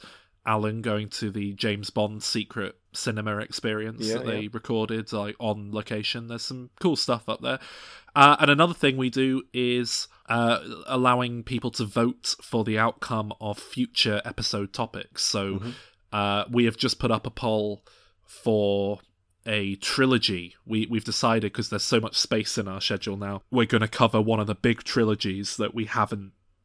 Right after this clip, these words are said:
Speaker 1: already done on the show. We've already done Star Wars, we've already done
Speaker 2: Godfather.
Speaker 1: uh, Godfather, Back to the Future, the classics,
Speaker 2: Yeah, we've
Speaker 1: Toy
Speaker 2: done all
Speaker 1: Story.
Speaker 2: those, yeah.
Speaker 1: Um, tell you what we haven't done yet is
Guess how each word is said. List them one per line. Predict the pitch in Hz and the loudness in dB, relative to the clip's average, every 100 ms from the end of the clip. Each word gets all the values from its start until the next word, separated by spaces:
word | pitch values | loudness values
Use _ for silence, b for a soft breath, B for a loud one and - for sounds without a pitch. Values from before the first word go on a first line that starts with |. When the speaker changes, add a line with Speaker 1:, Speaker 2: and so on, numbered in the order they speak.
| _ - | _ 2
Speaker 1:
already | 117 104 101 95 92 92 _ | 4 4 4 -2 -8 -10 _
done | - 104 95 | 2 2 0
on | 95 | -4
the | 95 | -2
show. | - 92 104 | 0 -2 -4
We've | 113 104 | -4 0
already | 110 104 | 0 0
done | 104 98 | -2 -4
Star | - - 95 92 | -4 -2 -4 -4
Wars, | 95 98 98 - | -6 -6 -6 -6
we've | 101 101 | -6 -4
already | 104 98 98 | -4 -4 -4
done | 101 95 95 92 92 b b b b | -4 -4 -8 -16 -20 b b b b
Speaker 2:
Godfather. | - 98 101 95 92 92 | -8 -6 -4 -2 -2 -4
Speaker 1:
uh, | 92 92 92 92 92 92 92 95 | -6 -6 -8 -8 -8 -8 -8 -8
Godfather, | 95 104 - - 98 98 101 | -6 -6 -4 -2 0 0 -2
Back | - 123 | 0 0
to | - 120 | 2 0
the | |
Future, | - 120 127 - 120 117 110 | 2 2 2 4 4 2 0
the | 131 | 0
classics, | - 123 113 127 117 110 | 4 4 4 4 2 0
Speaker 2:
Yeah, | |
we've | |
Speaker 1:
Toy | - 139 | 6 6
Speaker 2:
done | 110 | 6
all | |
Speaker 1:
Story. | 104 120 120 120 | 6 4 4 0
Speaker 2:
those, | 110 107 B B B B B | -6 -8 B B B B B
yeah. | 123 113 113 | 4 6 6
Speaker 1:
Um, | 110 107 104 _ _ - _ | 4 0 -12 _ _ -20 _
tell | - 165 | 6 10
you | 156 | 10
what | 143 | 8
we | 131 | 6
haven't | 110 147 120 101 | 8 6 6 -4
done | 98 92 | -8 -6
yet | 95 107 - _ | -8 -8 -10 _
is | 113 113 104 98 - | -2 0 0 -4 -8